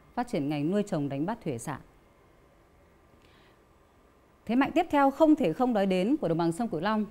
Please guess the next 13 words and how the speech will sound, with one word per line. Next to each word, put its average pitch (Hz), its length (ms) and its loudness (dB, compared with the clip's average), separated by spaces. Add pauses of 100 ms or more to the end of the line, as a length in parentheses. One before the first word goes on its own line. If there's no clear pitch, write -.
đó 175 120 -8
chính 180 180 -4
là 196 200 -2
về 156 240 -2
sinh 208 180 -4
vật. 170 180 -2 (1000)
Thảm 220 160 0
thực 190 120 2
vật 202 200 4
chủ 202 180 4
yếu 202 320 6
và 269 140 0
đặc 196 160 -2